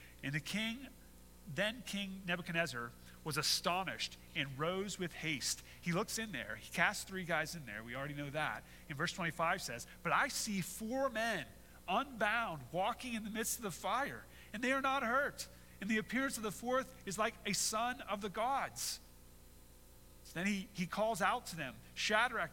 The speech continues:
Meshach, Abednego, servants of the Most High God, come out here." Nebuchadnezzar recognized something else was happening here. As much as he thought he was in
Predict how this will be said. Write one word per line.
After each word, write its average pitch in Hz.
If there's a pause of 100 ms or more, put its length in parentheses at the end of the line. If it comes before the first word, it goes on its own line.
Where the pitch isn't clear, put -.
Meshach, 214
Abednego, 185 (340)
servants 262 (260)
of 208
the 185 (100)
Most 233 (300)
High 220 (240)
God, 175 (640)
come 175
out 160
here." 117 (960)
Nebuchadnezzar 214
recognized 175
something 202
else 180
was 139
happening 139
here. 110 (1500)
As 127
much 240
as 220
he 220
thought 196
he 208
was 180
in 170